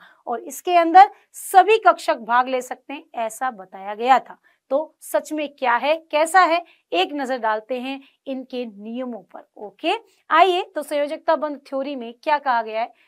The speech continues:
देखते हैं। तो सबसे पहले बताया गया ये सिद्धांत जो है पॉलिंग ने दिया था। उनके अनुसार संकुल यौगिकों में केंद्रीय धातु परमाणु या आयन उप सह संयोजक, क्या बेटा,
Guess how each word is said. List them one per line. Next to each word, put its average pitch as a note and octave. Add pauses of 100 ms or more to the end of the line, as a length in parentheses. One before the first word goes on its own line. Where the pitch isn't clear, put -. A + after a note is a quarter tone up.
(240)
देखते D4
हैं। F3 (320)
तो -
सबसे G4
पहले G4+
बताया F4+
गया E4
ये E4+
सिद्धांत D#4
जो D4+
है D4 (100)
पॉलिंग D4
ने C#4+
दिया G#3+
था। B3+ (460)
उनके F4
अनुसार G4
संकुल G4+
यौगिकों G4
में C4
केंद्रीय E4+
धातु D4
परमाणु C#4
या C4
आयन C#4 (340)
उप G4+ (160)
सह C#4+
संयोजक, C4 (1300)
क्या B3+
बेटा, D#4+